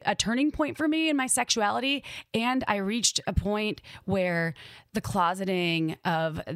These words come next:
the entire situation, and not because there was shame around it.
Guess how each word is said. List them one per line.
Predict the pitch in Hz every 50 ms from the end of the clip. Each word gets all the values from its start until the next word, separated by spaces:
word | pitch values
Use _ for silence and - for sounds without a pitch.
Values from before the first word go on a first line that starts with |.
| 170 - - -
the | 180 151 180 170 170 165 - -
entire | 180 165 170 160 - 156 165 160 156 160
situation, | 165 - 160 - 165 165 165 - - 190
and | 180 160 160 156
not | 160 156 - -
because | 185 - - 170 165 160 - - _ _ _ _ -
there | - 151 - 180 160
was | 160 160 - -
shame | - - - 156 151 160 208
around | 226 240 240 240 254 262 269
it. | 247 -